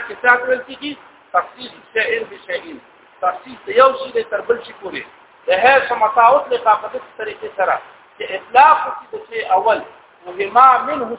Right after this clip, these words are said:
شیء ثانی. دا غي نه فهمېږي چې شی ثانی. لمعنى مفرد. کلمه هغه لفظ دی چې واضح و ذکر دی لپاره دی معنا مفرد. معنا څه ته ویل کیږي؟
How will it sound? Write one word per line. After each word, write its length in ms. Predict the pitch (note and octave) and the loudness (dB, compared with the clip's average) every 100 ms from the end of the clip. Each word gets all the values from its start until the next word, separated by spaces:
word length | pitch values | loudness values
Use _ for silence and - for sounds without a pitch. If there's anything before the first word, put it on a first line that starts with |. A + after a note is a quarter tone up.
| - | -4
شیء 280 | A#3+ A3+ - | -4 -4 0
ثانی. 340 | G#3 G3+ G#3 - - _ | 2 2 0 -10 -16 _
دا 80 | F#3 | 2
غي 140 | G3 A#3+ | 2 2
نه 100 | G#3 | -2
فهمېږي 520 | G3+ F#3+ G#3 A3+ - - | 0 0 -2 -8 -10 -16
چې 80 | A#3 | -10
شی 120 | G3 F3 | -8 -2
ثانی. 440 | G3+ A3+ C#4+ C#4 - - - _ - - - _ _ _ _ _ _ _ _ _ _ _ _ _ _ _ _ _ _ _ _ _ _ _ _ | 0 2 0 -2 -6 -18 -20 _ -16 -16 -16 _ _ _ _ _ _ _ _ _ _ _ _ _ _ _ _ _ _ _ _ _ _ _ _
لمعنى 580 | F#3+ A#3 C#4 D#4 C#4+ C4 | 0 2 6 6 6 4
مفرد. 560 | B3+ C#4 - A3 - D4 - _ _ _ | 4 0 0 -2 -2 -8 -14 _ _ _
کلمه 300 | E3 G#3 B3+ | -2 0 2
هغه 260 | C4+ D4+ C4+ | 2 4 2
لفظ 340 | C#4 C4+ B3 | 2 0 0
دی 160 | B3 A#3+ | 2 0
چې 100 | A#3 | 4
واضح 340 | A3+ A3 C4 | 4 4 2
و 80 | B3+ A#3 | -2 0
ذکر 260 | A3+ B3+ | 0 2
دی 120 | B3 A3+ | 4 4
لپاره 380 | G#3 A3+ A3+ | 2 2 2
دی 160 | A3 A3 | 2 -6
معنا 380 | F#3 F3+ F3+ G3+ F#3 | 0 4 6 4 2
مفرد. 320 | - D#3 D3+ | -4 -6 -6
معنا 360 | D3+ F#3 - D4+ C#4+ | 0 2 4 4 2
څه 200 | A#3 G3 | 0 0
ته 60 | E3 | -2
ویل 160 | C#3 - | -10 -12
کیږي؟ 180 | - | -20